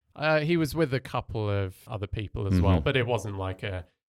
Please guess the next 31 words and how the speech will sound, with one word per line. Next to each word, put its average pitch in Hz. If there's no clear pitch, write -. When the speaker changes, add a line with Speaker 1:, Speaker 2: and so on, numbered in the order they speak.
Speaker 1:
you 107
know, 90
this, 92
this -
huge 98
group 110
of -
people. 101
Speaker 2:
Yeah. 92
Speaker 1:
It, -
it 107
was, 95
again, 95
just 95
a, 95
a -
small 107
handful. 95
Speaker 2:
What's 202
the 233
World 180
Health 151
Organization 123
said 131
about 107
the 107
status 104
of 95
the 98
coronavirus 87
pandemic? 87